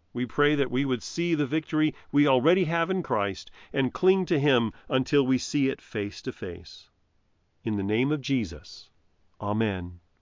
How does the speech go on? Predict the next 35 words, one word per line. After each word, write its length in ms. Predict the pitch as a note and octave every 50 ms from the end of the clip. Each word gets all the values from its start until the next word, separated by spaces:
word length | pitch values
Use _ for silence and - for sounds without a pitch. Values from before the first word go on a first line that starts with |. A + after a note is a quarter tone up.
| _ _ _ _ _ _ _ _ _ _ _ _ _ _ -
Lead 260 | C3 D3+ E3+ E3 C#3+
us 180 | C#3 B2+ -
not 280 | - B2+ B2 B2 B2 B2+
into 340 | - B2+ B2+ A#2 G#2+ A#2 G#2+
temptation, 680 | - A#2+ A2 G#2 G2 - A#2+ A2+ A2+ G#2 - A#2 G#2+ G#2
Lord, 520 | G#2+ G#2+ G#2+ A2 G#2+ G#2+ A2 B2 B2+ C3 - _ _ _ _ _ _ _
where 260 | - A#2 A#2 A#2 B2
our 260 | - B2 B2 B2 A#2+ A#2
grim 320 | G2+ G#2 A#2 A#2+ A#2 A2+
foe 420 | - - - A#2+ A#2 B2 C#3 D3
and 140 | B2 A2+ A2
all 300 | - C#3 C3+ C3+ C3+ B2+
his 260 | G2 B2 A#2+ A#2 G#2
horde 560 | - - - B2+ B2 A#2 A#2 A2+ A#2 C3+ C3 - - - -
would 180 | D3+ D3+ C3+
vex 380 | A2 G2+ C#3+ D3+ D3+ - - -
our 100 | C3 B2
souls 420 | A#2 - - C#3 C3+ C3 C3 A#2+
on 160 | A#2 A#2+ A2+ A#2
every 280 | A#2+ A#2 G#2 A2+ A2
hand. 460 | G2 A2+ A2 G#2 G#2 G#2+ A#2 B2 - - _ _ _ _ _ _ _ _ _ _ _ _ _ _
Help 240 | - - F3+ D#3+ -
us 180 | D3+ C3 - -
resist, 640 | C3+ C#3 C3 G#2+ B2+ C#3+ C3 A#2 - - - - - - - _
help 260 | - - G3+ F#3+ - D#3+
us 140 | C#3+ - -
to 100 | - C3
stand, 540 | - - - C3+ A#2 A2 G#2+ G2+ G2 F#2 - - - -
firm 340 | - - - A3 A3 G#3 F3+
in 100 | D#3+ C#3+
the 80 | C#3+
faith, 520 | - - - G#3 G3+ D#3+ B2 G#2 - _ _
a 120 | - F#3 F#3
mighty 400 | F#3 F#3+ G3+ G#3 G3 E3+ D#3 B2+
host, 500 | G2 A2 A2+ A#2 B2+ B2 - - -